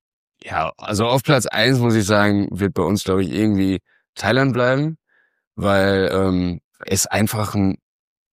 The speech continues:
ein Komplettpaketland ist. Da hast du halt einfach alles. Es geht dir halt einfach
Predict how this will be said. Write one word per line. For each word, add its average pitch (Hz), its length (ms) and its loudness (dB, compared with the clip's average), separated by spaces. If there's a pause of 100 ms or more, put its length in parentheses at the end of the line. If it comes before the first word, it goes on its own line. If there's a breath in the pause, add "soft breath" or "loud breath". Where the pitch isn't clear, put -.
(420)
ein 117 80 -2
Komplettpaketland 98 1040 -2
ist. - 300 -8
Da 95 140 0
hast - 200 0
du 113 140 2
halt 113 160 0
einfach 113 240 -4
alles. 104 320 -4
Es - 160 -8
geht 131 240 -2
dir 127 160 2
halt 110 180 0
einfach 143 560 -2